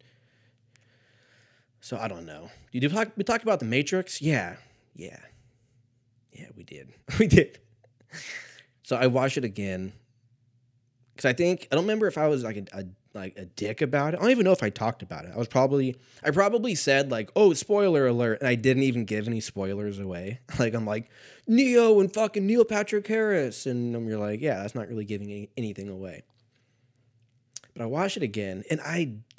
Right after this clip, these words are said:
oof. If I said anything really positive about it last episode, I might, I might have to change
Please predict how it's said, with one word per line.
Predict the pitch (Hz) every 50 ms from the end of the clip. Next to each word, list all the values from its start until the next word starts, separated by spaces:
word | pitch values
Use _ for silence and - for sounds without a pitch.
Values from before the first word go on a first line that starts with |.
| - -
oof. | 110 98 95 - - - - - _ _ _ _ _ _ _ _ _ _ _ _ _ _ _ _ _ _ _ _ _ _ _ _ _ _ _ _ _ _ _ _ _ _ _ _ _ _ _ _ - - _ _ _ _ _ _ _ _ _ _ _ _
If | - 127
I | 135
said | - 214 220 202
anything | 185 165 165 131 120
really | 127 120 110 104
positive | - - 95 95 101 107 117 120 131 127
about | 135 135 156 151 147 151
it | 156 131
last | 139 139 131 - -
episode, | 135 135 - 135 - - 147 143 135
I | 123 110
might, | 107 104 101 98 98 101 98 98 95 - _ _ _ _ _ _ _ _ _ _ _ _ _ _ _ _ _ _ _ _ _ _ _ _ _ -
I |
might | 101 98 95 98 95 90 85 -
have | 90 92 -
to | - -
change | - - 85 - - 78 - - - -